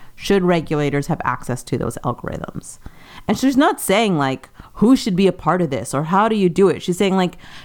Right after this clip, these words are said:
"Okay, you're talking about there might be need for regulations. Like, how much are you willing to open up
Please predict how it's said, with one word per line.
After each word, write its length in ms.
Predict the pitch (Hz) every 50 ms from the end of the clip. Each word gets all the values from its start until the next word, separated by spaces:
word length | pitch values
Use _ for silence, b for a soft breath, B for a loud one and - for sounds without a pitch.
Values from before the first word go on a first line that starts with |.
| B B
"Okay, 220 | 453 - 453 285
you're 100 | 262 269
talking 400 | - 294 254 262 - 294 277 262
about 260 | 240 - 202 196 196
there 100 | 196 185
might 220 | 180 180 175 175 -
be 100 | 175 160
need 180 | 165 165 156
for 120 | - 165 139
regulations. 760 | 147 143 135 135 131 123 151 180 175 - - 131 - 131 -
Like, 160 | 139 - -
how 180 | - - 196 196
much 180 | 190 175 170 -
are 40 | 160
you 140 | 143 139 131
willing 240 | 127 120 123 143
to 140 | - - -
open 280 | - 131 131 - 123 -
up 240 | 110 98 - -